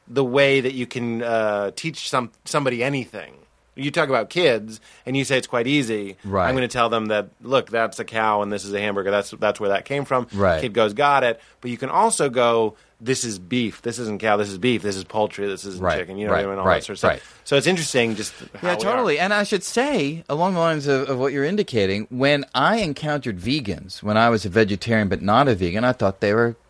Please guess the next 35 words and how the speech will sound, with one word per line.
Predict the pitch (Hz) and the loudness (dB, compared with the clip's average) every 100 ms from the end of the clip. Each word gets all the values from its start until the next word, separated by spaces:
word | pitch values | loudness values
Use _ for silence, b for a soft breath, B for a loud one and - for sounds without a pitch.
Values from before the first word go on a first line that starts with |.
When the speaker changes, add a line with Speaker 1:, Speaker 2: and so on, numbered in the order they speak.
| - | -4
Speaker 2:
goddamn | 80 80 101 117 | -4 -2 -2 -4
crazy. | - 156 262 277 190 | -2 -2 0 -2 -2
Speaker 1:
<laughs> | |
Speaker 2:
I | 285 294 - - 277 - 131 | -2 -2 -4 -4 -6 -2 0
was | |
like, | 139 123 | 0 2
"These | 160 214 | 2 2
people | 196 151 | 0 0
are | 156 | 0
so | 123 - - 254 247 135 | 0 -4 -4 -2 0 0
extreme. | 117 127 - - - 139 196 254 160 | 0 -4 -6 -10 -8 0 2 4 2
This | 110 110 | 0 -2
is | 113 | -2
ridiculous." | 123 113 _ - - - - 131 82 73 - - - B B B - | -4 -6 _ -4 -4 -4 -4 -4 -4 -6 -10 -8 -12 B B B -6
You | 143 | 0
know, | 127 | 2
so | 131 - 165 | 2 2 2
it's, | 165 | 2
it's, | 160 151 - | -2 -4 -2
Speaker 1:
Yeah. | 143 143 | 2 4
Speaker 2:
it's | 123 | 4
so | 185 220 | 2 2
easy | 220 220 185 | 2 0 0
to | 147 | 0
draw | 131 139 160 | 2 4 4
the | 151 | 2
line | 147 190 180 | 0 0 0
in | 120 113 | -2 0
one | 123 131 | 0 -2
place | - 123 123 | -4 -2 2
Speaker 1:
Why | 196 262 | 4 4
Speaker 2:
or | 277 | 4
Speaker 1:
is | |
that | 262 226 | 2 2
so | 180 | 2